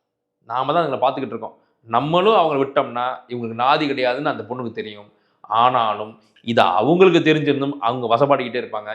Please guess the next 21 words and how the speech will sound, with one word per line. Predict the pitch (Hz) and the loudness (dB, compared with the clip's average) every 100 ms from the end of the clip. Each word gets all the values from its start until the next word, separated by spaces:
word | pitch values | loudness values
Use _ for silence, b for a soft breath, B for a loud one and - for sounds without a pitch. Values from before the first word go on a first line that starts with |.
| 117 | -12
இந்த | 107 101 | -14 -8
பொண்ணு | 135 139 | -6 -6
அதை | - | -8
கேட்டும் | 135 135 139 120 120 | -4 -4 -6 -10 -8
கேட்காம | 123 131 127 | -4 -2 -2
இவங்களுக்கு | 131 110 101 | -4 -8 -12
செஞ்சுக்கிட்டே | 117 113 110 117 | -10 -8 -4 -6
இருக்கும். | 101 - _ 139 | -6 -18 _ -12
எவ்வளவு | 156 214 | -12 -10
பெரிய | 175 135 | -6 -4
உன்னதமான | 123 127 123 120 | -4 -4 -4 -4
ஒரு | 110 | -4
வாழ்க்கை | 104 107 107 - | -2 -4 -6 -12
பாருங்க. | 95 98 _ _ _ _ _ _ _ _ _ _ _ | -14 -16 _ _ _ _ _ _ _ _ _ _ _
ஆனா | - 123 160 - - _ - | -6 0 0 -2 -18 _ -4
இவங்களுடைய | 113 104 101 101 | -2 0 -2 -4
அந்த | 101 98 98 | -6 -8 -10
அங்-, | 107 110 | -10 -10
அந்த | 98 95 92 92 92 | -8 -4 -4 -4 0
தியாகமும் | 123 117 123 117 165 - - | 4 6 4 0 -2 -4 -8
அந்த, | 107 101 | -6 -2